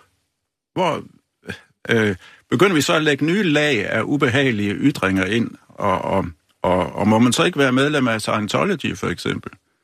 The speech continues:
Skal man så, skal man så heller ikke kunne være i Danmark, hvis man er medlem af Scientology? Jamen, det er der også, øh, diskussion i Tyskland. Der, jeg tror faktisk, Scientology ikke er tilladt i Tyskland.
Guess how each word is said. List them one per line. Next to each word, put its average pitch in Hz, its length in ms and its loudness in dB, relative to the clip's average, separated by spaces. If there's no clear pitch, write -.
Skal 113 160 2
man 110 100 4
så, 143 340 2
skal - 180 -2
man 113 80 2
så 143 300 2
heller 139 320 2
ikke 131 180 -2
kunne 110 160 -2
være 123 200 4
i 120 40 0
Danmark, 110 400 -2
hvis 107 180 -4
man 95 180 -2
er 98 40 0
medlem 104 380 0
af 85 60 -4
Scientology? 95 640 -2
Jamen, 120 220 6
det 135 100 4
er 117 360 0
der 95 100 -4
også, 135 340 -2
øh, 101 160 -2
diskussion 120 520 0
i 90 60 -2
Tyskland. 113 480 -2
Der, 107 140 0
jeg 104 200 0
tror 160 220 0
faktisk, 107 320 -2
Scientology 101 640 0
ikke 92 340 0
er 90 100 0
tilladt 107 400 0
i 87 60 -6
Tyskland. - 480 -4